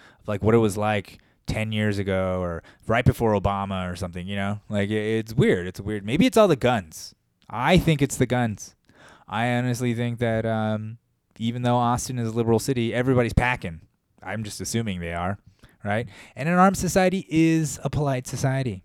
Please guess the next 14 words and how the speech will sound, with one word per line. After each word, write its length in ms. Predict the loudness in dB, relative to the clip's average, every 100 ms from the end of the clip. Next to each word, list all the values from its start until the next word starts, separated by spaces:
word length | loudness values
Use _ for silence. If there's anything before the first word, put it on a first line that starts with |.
| -8
I'm, 320 | -2 -2 -4 -6
that's, 380 | -6 -6 -6 -10 -12 -20 _ _ -12
that's 220 | -2 -2 2
what 140 | 0
it 100 | 0
seems 320 | -2 0 4
like. 380 | 4 4 2 -4 -18 -10
Seems 200 | -4 2
like 120 | 4 6
there's 180 | 4
a 60 | 4
lot 160 | 0 0
less 160 | -4
crime. 640 | -2 -2 0 -4 -6 -10